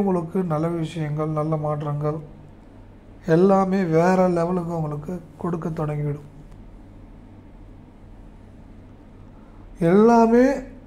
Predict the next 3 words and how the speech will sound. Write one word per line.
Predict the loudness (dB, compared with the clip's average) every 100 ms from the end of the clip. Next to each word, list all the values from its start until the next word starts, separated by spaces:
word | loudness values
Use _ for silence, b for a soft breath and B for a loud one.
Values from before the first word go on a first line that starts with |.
| -20 -20 -20 -14 -6
உச்சபட்ச | -6 2 4 4 2 2 2 4
உயர்வான, | 4 4 4 2 0 -2 -2
சந்தோஷமான, | -2 -2 -2 -4 -2 -2